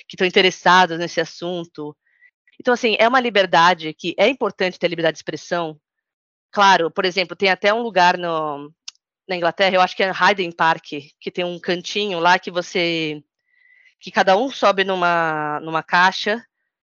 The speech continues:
e, e discute qualquer tipo de assunto, você vai lá e discute, mas assim, não é gravado, não é colocado em público, não é, não é espalhado pra você influenciar ninguém.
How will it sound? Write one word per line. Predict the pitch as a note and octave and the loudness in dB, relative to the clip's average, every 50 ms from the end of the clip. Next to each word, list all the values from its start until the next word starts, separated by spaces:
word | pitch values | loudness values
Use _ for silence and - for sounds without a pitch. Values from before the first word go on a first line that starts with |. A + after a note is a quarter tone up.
| _ _ _ _ | _ _ _ _
e, | F#3+ G3 G3 G3 F3 - G3+ G3 G3 G3 F#3+ F#3+ | -8 -6 -6 -6 -4 -4 -4 -4 -2 -4 -4 -4
e | F#3+ | -6
discute | E3 F#3 A#3 - - - - B3+ B3+ - - - G3 F3+ _ _ _ _ _ _ | -4 -4 -6 -6 -6 -6 -4 -4 -4 -4 -6 -8 -8 -10 _ _ _ _ _ _
qualquer | - C4 B3+ - F#4 G4 | -2 -2 0 2 0 -2
tipo | G4 - F#4 - E4 | 0 -2 -4 -4 0
de | C4 | 0
assunto, | B3+ - - C4 A#3 A#3 - G#3+ | 0 0 0 -4 -6 -4 -4 -4
você | G#3+ - - A#3+ | -6 -2 0 2
vai | G#3 A3+ A3+ | 4 4 6
lá | G#3+ G#3+ A3 | 6 6 4
e | G#3 | 4
discute, | A#3+ C4 - - _ G3+ F3+ E3 - - F#3+ | 0 -6 -10 -10 _ -10 -8 -8 -8 -6 -2
mas | F#3+ F#3+ F#3+ | -2 -2 -2
assim, | G#3+ - G#3 F3+ E3+ | -2 -4 -4 -4 -4
não | F#3+ G#3 A3+ | -2 0 2
é | A#3 A3+ | 2 2
gravado, | G#3 G#3+ F#3+ F#3 F#3 E3+ F#3 F3+ F3 F3+ F3+ F3 F3+ F3+ | 4 4 4 4 4 4 4 6 6 6 4 2 0 -2
não | F#3 F#3+ | 0 0
é | F#3+ F#3+ | 0 0
colocado | - _ - F#3 F3 - - F#3 F3 E3+ | -2 _ -4 -4 -4 0 2 0 2 2
em | F#3 F#3 | -2 -8
público, | - _ G3 G3+ G3+ G3 F3 F3 E3+ E3+ - - E3+ D#3+ D3+ D#3 - _ _ _ _ _ _ _ _ _ _ _ | -10 _ -8 -6 -6 -4 -4 -4 -6 -6 -6 -6 -6 -6 -6 -6 -10 _ _ _ _ _ _ _ _ _ _ _
não | F3 F3 F3+ F3+ | -8 -2 0 2
é, | F#3 F#3+ F#3 F#3 F3+ F3 - F3 | 4 4 4 4 2 2 0 -2
não | F3+ F3+ | -2 0
é | F3+ F#3 F#3 F#3 F3+ F3 | 2 2 2 2 2 0
espalhado | F3 - - - G#3+ F3+ F3+ F#3 F3 F3 F3 F3 F3 F#3 | -2 -4 -2 2 2 2 4 4 4 6 4 4 2 -2
pra | - - F#3 F3+ F3+ | -4 0 0 2 2
você | F3 F3+ F3 - F#3+ | 2 -2 -6 -6 -8
influenciar | F#3 - - F#3+ F3 F3+ - - G3 F3 E3+ | -8 -6 -6 -8 -6 -6 -4 0 0 0 0
ninguém. | E3+ F3 F3+ E3 D#3+ D3 D3 | 0 -4 -6 -6 -6 -6 -6